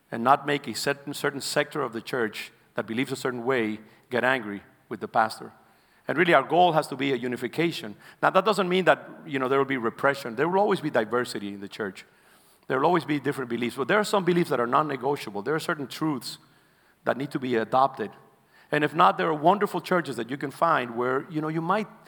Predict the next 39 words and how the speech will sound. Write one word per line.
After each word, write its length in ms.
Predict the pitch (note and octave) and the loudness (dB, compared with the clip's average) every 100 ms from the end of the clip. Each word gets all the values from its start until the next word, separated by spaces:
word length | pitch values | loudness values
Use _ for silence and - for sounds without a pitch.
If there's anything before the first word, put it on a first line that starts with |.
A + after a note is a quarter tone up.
| - - _ | -20 -20 _
find 400 | - G3 F3+ A#2+ | 2 4 4 0
then 140 | A2+ A#2+ | -4 -2
something 260 | D3+ D3 D3 | -2 -4 0
that 240 | C3+ C3 - - _ - _ _ _ _ _ _ | -2 -2 -12 -20 _ -20 _ _ _ _ _ _
is 120 | - C3 | -14 0
more 160 | D#3 | 0
according 300 | D3 D#3+ C#3+ | 2 2 0
to 100 | C3 | -2
your 160 | B2+ A#2+ | -4 -4
need. 440 | A#2+ D#3 C#3 C#3 | -4 -8 -4 2
I 60 | B2+ | 4
don't 200 | D#3+ D#3+ | 2 0
blame 280 | E3 F3+ E3 | 2 2 2
anybody 460 | D#3 D3+ A2+ G#2+ | 0 2 4 4
after 200 | G#2+ - | 0 -2
a 60 | A2 | -4
while 360 | A2 C3+ D3 A#2 | 6 6 6 2
of 80 | |
insisting 580 | G#2 G2+ - D3 - A#2+ | -4 -6 -6 -6 -6 -6
on, 160 | A2+ A2 - - - | -6 -8 -14 -14 -6
and 120 | A#2+ | -2
then 120 | C3+ | 0
saying, 240 | C3+ C#3+ | 2 0
"You 60 | C#3 | 0
know 80 | D3 | 0
what, 200 | D3 C#3 | 2 2
I, 100 | B2+ - | 0 -4
I 100 | A#2+ | -8
can't 280 | - B2 | -6 -8
be 160 | B2+ B2+ | -8 -10
here." 260 | G2+ G2+ G#2 - _ _ _ _ _ _ _ _ _ _ _ _ A3+ | -6 -8 -8 -18 _ _ _ _ _ _ _ _ _ _ _ _ -14
You 100 | C#3+ | -6
know, 80 | C3 | 0
but, 220 | E3+ - | 0 0
uh, 40 | |
churches, 540 | D#3 G#3 A3+ - G3 - | 0 4 4 2 -2 -2
uh, 160 | - - - - E3+ _ F3+ | -8 -10 -10 -12 -18 _ -10
need 340 | E3+ E3+ G3+ | 0 2 2
to 340 | - E3+ D#3 | 0 2 2